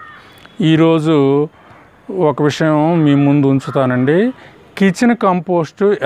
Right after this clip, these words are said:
ఎలా తయారు చేసి ఎలా మొక్కలకు వేయాలో మనం ఈరోజు వీడియోలో మీకు తెలిసిందే అయినా ఒకసారి చేసి చూపిస్తానండి.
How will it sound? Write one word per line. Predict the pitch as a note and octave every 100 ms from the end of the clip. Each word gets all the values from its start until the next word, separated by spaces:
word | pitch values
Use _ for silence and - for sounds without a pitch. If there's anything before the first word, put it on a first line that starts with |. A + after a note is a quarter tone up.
| C#3+
ఎలా | D#3 E3 E3
తయారు | C#3 C3+ B2 C3
చేసి | B2 E3 A3 C4+ - - - - D3+
ఎలా | D#3 F3+ F3+
మొక్కలకు | D#3 C#3 D3+ C#3 C#3
వేయాలో | C3+ C3 C3 E3+ C4+ E4 _ - _ - D3
మనం | C#3+ C#3+ C#3
ఈరోజు | C#3 D3 C#3 C#3
వీడియోలో | C#3 C#3 C3+ C3 F3 C#4 - - _ -
మీకు | C#3 C3 B2
తెలిసిందే | C#3 C#3 D#3+ D3+ C#3+
అయినా | D3 G3+ E3
ఒకసారి | A#2+ D3 C3+ D3 B3+ C#4+ - - -
చేసి | D3 D3+ - G3 A#3 -
చూపిస్తానండి. | C#3+ C3 - - B2 A#2 A#2+